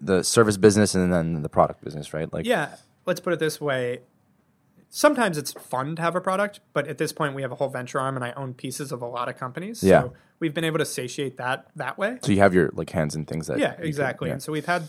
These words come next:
Speaker 2: that part. And also, like, the three companies we talked about, the product was business coaching, then it was other people's,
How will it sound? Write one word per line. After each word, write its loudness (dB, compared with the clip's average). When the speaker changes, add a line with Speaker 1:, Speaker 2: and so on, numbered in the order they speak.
Speaker 2:
that -2
part. 0
And -2
also, 0
like, -6
the -6
three -6
companies -6
we -10
talked -6
about, -6
the -6
product -2
was -6
business -4
coaching, -10
then -2
it -4
was -4
other 2
people's, -6